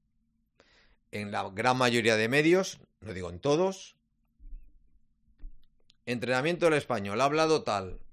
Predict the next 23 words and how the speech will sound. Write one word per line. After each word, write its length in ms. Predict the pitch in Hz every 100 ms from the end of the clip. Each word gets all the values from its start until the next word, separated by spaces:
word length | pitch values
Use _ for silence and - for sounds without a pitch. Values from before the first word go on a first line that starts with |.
| - - _ _ _ _ _ _ _ -
y 160 | 101
ya 100 | 107
no 80 | 113
hay 80 | 110
opinión. 460 | 95 92 90 90 _ _ - - - _ _ - _ _ -
No 140 | 101
se 140 | 123 147
genera 380 | 135 143 135 107
un 120 | 95
estado 300 | 85 104 101
de 80 | 90
opinión. 440 | 95 95 95 90 _ - - _
Y 120 | 107
lo 120 | 110
que 100 | 107
siempre 340 | 110 151 160 160
hemos 160 | 151
querido 300 | - 131 139
en 80 | 117
Tiempo 260 | 127 120 123
de 60 |
Español 520 | 117 120 110 123 127 -
es 320 | 113 120